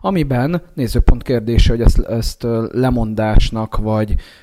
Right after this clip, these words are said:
valaminek az elvonásának, ö, érzékeljük-e,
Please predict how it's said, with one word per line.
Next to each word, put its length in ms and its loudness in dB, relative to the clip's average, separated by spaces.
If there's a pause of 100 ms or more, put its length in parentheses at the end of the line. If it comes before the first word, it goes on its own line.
(120)
valaminek 420 -2
az 120 0
elvonásának, 1200 0
ö, 200 -6
érzékeljük-e, 1120 -2